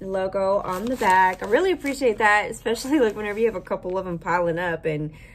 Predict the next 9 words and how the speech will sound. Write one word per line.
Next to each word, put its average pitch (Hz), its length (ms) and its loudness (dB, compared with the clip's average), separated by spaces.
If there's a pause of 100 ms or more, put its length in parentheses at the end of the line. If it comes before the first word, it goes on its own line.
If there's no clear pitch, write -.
(140)
you 165 100 -12
kinda 170 360 -4 (420)
don't 165 240 -8
remember 170 500 0 (640)
which - 180 -12
ones 190 280 -6
you 151 80 -2
got. 170 400 -2 (640)
But - 80 0